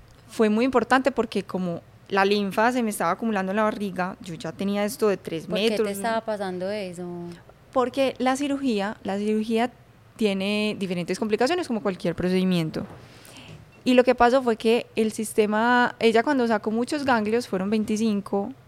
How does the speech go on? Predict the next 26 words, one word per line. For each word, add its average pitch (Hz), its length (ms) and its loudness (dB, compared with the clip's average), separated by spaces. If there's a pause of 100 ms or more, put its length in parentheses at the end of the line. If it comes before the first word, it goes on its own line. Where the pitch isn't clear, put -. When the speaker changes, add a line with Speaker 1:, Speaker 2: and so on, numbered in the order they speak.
(220)
Speaker 1:
eh, 190 480 2
quedó 196 200 4
algún 196 260 2
rotico. 226 500 0 (440)
Speaker 2:
Ya. 233 60 -10
Speaker 1:
Quedó 208 200 0
un 208 120 0
rotico 262 500 2 (480)
en 214 140 0
alguno 208 360 0
de 247 80 0
esos 285 180 -4
puntos 277 540 -2 (380)
y 208 440 -2 (280)
por 190 160 4
ahí 170 220 2
se 170 80 -2
estaba 185 340 2
saliendo 170 360 -4
la 180 100 0
linfa. 190 340 0 (220)
Entonces, 185 560 -2 (460)
la 196 160 2
verdad 185 220 4
es - 80 -4
que 214 200 2